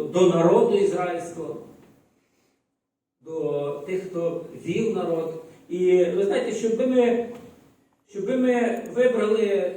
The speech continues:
всі слова з Біблії, де Бог каже, що ми маємо щось стерегти, або берегти, або якось, е, стерегтися чогось, або стерегти себе,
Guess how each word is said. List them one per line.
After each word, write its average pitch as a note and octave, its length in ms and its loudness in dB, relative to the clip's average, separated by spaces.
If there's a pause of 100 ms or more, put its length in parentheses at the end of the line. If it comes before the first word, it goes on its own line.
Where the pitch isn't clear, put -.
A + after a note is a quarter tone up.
(140)
всі B3 200 -8
слова A#3 420 -2
з - 160 -6
Біблії, G#3 480 -6
де G#3 480 0 (460)
Бог A#3 320 4
каже, A#3 400 0
що G3+ 160 -4
ми A3+ 160 -2
маємо G#3+ 400 -2 (120)
щось A3+ 340 -2
стерегти, G3 1040 0 (880)
або F3 240 -8
берегти, F#3 1000 0 (960)
або D#3+ 460 -6 (420)
якось, - 480 -8 (220)
е, D3+ 880 -2 (100)
стерегтися F#3 1040 -2
чогось, D3+ 600 -4 (440)
або E3+ 280 -8
стерегти F#3+ 580 -4
себе, F3+ 640 -2